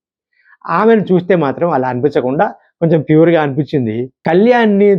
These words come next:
దూరంగా పెట్టడం అనేది సిచ్యువేషన్ అలా వచ్చింది. "నువ్వు స్టడీస్ బాగుండాలి, నువ్వు బాగుండాలి, అందుకే మిమ్మల్ని దూరంగా పెట్టాల్సి వచ్చింది, అందుకే మిస్ అయినావు" అని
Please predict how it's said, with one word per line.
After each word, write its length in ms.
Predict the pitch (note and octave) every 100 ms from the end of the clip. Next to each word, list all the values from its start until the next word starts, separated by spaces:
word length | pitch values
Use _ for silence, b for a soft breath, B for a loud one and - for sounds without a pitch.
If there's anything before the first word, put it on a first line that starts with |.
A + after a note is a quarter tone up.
| B2
దూరంగా 500 | D#3 F#3+ G#3+ G3+ F#3+
పెట్టడం 440 | D#3 D3+ D#3 D3 C#3+ D3+
అనేది 300 | C#3 C#3+ C#3
సిచ్యువేషన్ 480 | D3+ - C#3 D#3 C#3
అలా 140 | B2+
వచ్చింది. 480 | A#2+ B2+ - C3+ B2
"నువ్వు 220 | B2 A#2+
స్టడీస్ 320 | - D3+ E3+
బాగుండాలి, 480 | C3+ C3 B2 A#2+ A#2+ A#2+
నువ్వు 220 | D3 F3
బాగుండాలి, 480 | C#3+ C3+ B2+ B2+ B2
అందుకే 280 | B2+ D3+ D3+
మిమ్మల్ని 260 | C3+ B2 A#2
దూరంగా 260 | C#3 D#3 A#2
పెట్టాల్సి 320 | A#2+ D3+ C3+
వచ్చింది, 400 | A#2+ C#3 B2+ A#2+ - _ b b b -
అందుకే 240 | B2+ C3+
మిస్ 260 | B2+ C#3 F3+
అయినావు" 320 | E3 C3+ B2+
అని 220 | A#2+ A#2+